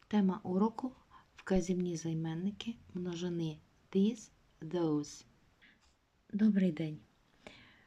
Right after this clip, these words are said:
Сьогодні ми розглянемо займенники вказівні these,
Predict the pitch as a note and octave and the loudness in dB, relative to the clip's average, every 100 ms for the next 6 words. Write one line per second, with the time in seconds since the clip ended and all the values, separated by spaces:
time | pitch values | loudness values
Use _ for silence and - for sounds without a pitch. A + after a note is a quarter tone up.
0 | _ _ _ - - - - _ _ _ | _ _ _ -12 -12 -12 -20 _ _ _
1 | _ _ _ _ _ _ _ _ _ - | _ _ _ _ _ _ _ _ _ -6
2 | A#3 A#3 G#3+ G3+ F#3+ F3+ E3 F#3 F3 E3+ | 0 8 10 10 8 2 0 2 2 0
3 | E3+ E3+ E3+ E3+ E3+ E3 E3 D#3 - E3 | -2 -2 -2 0 0 -2 -4 -8 -8 -6
4 | D3+ E3+ D#3 E3 D3+ - D#3 D#3 F#3+ G#3 | -4 -2 -2 -2 -4 -6 -10 2 4 4
5 | A3+ | 2